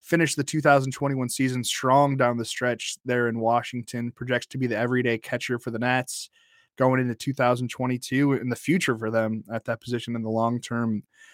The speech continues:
You look to the triple A numbers from last year, Ruiz slashed three ten,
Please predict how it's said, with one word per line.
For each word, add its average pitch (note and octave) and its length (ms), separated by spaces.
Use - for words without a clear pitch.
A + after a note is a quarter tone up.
You C3+ 80
look E3 100
to F#3 100
the C#3 80
triple D3+ 380
A D3+ 80
numbers C#3+ 400
from C3 180
last B2 400
year, C3+ 400
Ruiz B2+ 340
slashed A#2+ 420
three D3 280
ten, C#3 520